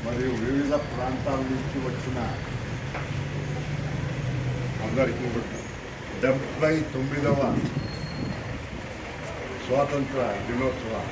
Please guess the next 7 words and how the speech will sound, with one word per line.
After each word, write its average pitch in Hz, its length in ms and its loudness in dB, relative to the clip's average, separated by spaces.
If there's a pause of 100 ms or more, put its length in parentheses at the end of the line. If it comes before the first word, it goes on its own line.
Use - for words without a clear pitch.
(460)
శుభాకాంక్షలు. 123 800 0 (3000)
పంతొమ్మిది 143 540 6
వందల 143 300 6 (800)
ఎనభై 143 320 2 (160)
ఐదో 143 180 4 (140)
సంవత్సరం 135 520 0
నుంచి 151 300 0